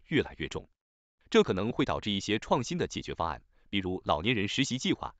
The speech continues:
让退休老人重新回到工作岗位，或者是跨代共居，让年轻人和老年人共享住宅和生活费用。在教育领域，学校可能会变得空荡荡的，这听起来对于那些曾经在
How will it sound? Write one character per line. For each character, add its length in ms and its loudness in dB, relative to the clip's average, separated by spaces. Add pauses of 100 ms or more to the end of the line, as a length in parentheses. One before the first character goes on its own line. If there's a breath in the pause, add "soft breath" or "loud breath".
(240)
让 180 6
退 160 0
休 100 0
老 160 0
人 240 -8 (180)
重 180 0
新 160 0
回 120 -2
到 160 0
工 160 -2
作 120 -2
岗 200 -10
位， 140 -2 (260)
或 160 2
者 160 0
是 160 -2
跨 240 4
代 120 2
共 160 -4
居， 200 0 (240)
让 220 8
年 160 2
轻 160 0
人 180 0
和 120 0
老 180 -2
年 140 0
人 200 -6 (140)
共 160 0
享 160 -4
住 180 -4
宅 240 -4
和 160 -10
生 200 0
活 120 -6
费 140 -2
用。 160 -12 (640)
在 240 10
教 180 6
育 80 2
领 120 -6
域， 200 -6 (160)
学 160 2
校 180 8
可 120 -4
能 100 -4
会 120 -2
变 140 0
得 80 -6
空 220 -4
荡 120 -4
荡 140 -4
的， 120 -20 (400)
这 160 10
听 160 0
起 100 0
来 200 0 (140)
对 100 2
于 60 2
那 140 6
些 220 2
曾 180 -4
经 140 -2
在 160 2